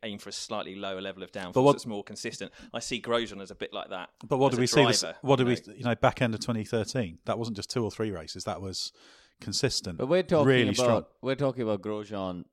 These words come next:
Speaker 3: to Williams, really. We're not talking
Speaker 2: I
Speaker 3: about
Speaker 2: think
Speaker 3: Grosjean
Speaker 2: so.
Speaker 3: and Mercedes here,
Speaker 2: I,
Speaker 3: are we?
Speaker 2: I th-, I
Speaker 1: I
Speaker 2: think
Speaker 1: don't think he's a serious
Speaker 2: I
Speaker 3: He's
Speaker 2: think
Speaker 3: not a
Speaker 1: contender,
Speaker 3: Mercedes
Speaker 1: is he?
Speaker 3: contender,
Speaker 1: No.
Speaker 3: I wouldn't have thought.
Speaker 2: I mean, basically, we've just gone through and explained why Valtteri Bottas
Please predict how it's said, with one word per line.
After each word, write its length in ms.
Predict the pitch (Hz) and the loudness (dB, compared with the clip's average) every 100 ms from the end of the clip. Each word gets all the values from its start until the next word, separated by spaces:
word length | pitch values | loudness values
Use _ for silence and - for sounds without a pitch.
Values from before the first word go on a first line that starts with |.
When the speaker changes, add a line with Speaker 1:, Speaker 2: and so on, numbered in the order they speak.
| _ _ _ _ _ _ | _ _ _ _ _ _
Speaker 3:
to 100 | 95 | -6
Williams, 500 | 95 104 87 80 - 82 | -4 -4 -4 -8 -12 -12
really. 200 | 80 85 | -8 -8
We're 60 | |
not 160 | 92 92 | -8 -6
talking 180 | 95 90 | -4 -4
Speaker 2:
I 0 | |
Speaker 3:
about 80 | 90 | -2
Speaker 2:
think 100 | 92 | 0
Speaker 3:
Grosjean 100 | 90 | 0
Speaker 2:
so. 60 | |
Speaker 3:
and 100 | 87 | -2
Mercedes 460 | 82 - 92 85 78 | -6 -4 -4 -4 -6
here, 100 | - | -6
Speaker 2:
I, 40 | 87 | -6
Speaker 3:
are 100 | 82 | -6
we? 60 | 101 | 2
Speaker 2:
I 100 | 156 | 4
th-, 120 | 202 - | 4 0
I 60 | 175 | 0
Speaker 1:
I 20 | |
Speaker 2:
think 180 | 156 120 | 2 2
Speaker 1:
don't 120 | 104 | 2
think 140 | 107 98 | -2 -10
he's 100 | 92 | -10
a 60 | |
serious 520 | - 101 92 85 - - | -8 -6 -6 -8 -8 -6
Speaker 2:
I 140 | - | 0
Speaker 3:
He's 80 | 190 | 4
Speaker 2:
think 80 | 202 | 4
Speaker 3:
not 100 | 135 | 4
a 40 | |
Speaker 1:
contender, 0 | 107 | 0
Speaker 3:
Mercedes 360 | 85 107 104 | 0 2 2
Speaker 1:
is 40 | 92 | -2
he? 140 | 87 | -4
Speaker 3:
contender, 220 | 87 85 85 | -2 -2 -2
Speaker 1:
No. 40 | |
Speaker 3:
I 20 | |
wouldn't 180 | 82 85 | -2 -4
have 80 | 85 | -6
thought. 200 | 87 80 | -4 -2
Speaker 2:
I 40 | 151 | 0
mean, 100 | 160 | 2
basically, 420 | 208 175 110 92 | 2 2 -2 -6
we've 160 | 98 104 | -6 -4
just 220 | 123 - | -4 0
gone 200 | 117 107 | 0 0
through 380 | - 104 87 82 | 0 0 -2 -4
and 140 | 95 | -8
explained 480 | 95 - - 101 92 | -8 -2 0 0 0
why 220 | 101 95 | 0 0
Valtteri 420 | 90 95 - 98 | 0 -2 -2 -2
Bottas 600 | 90 92 - 85 - - | -2 -4 -4 -8 -4 -6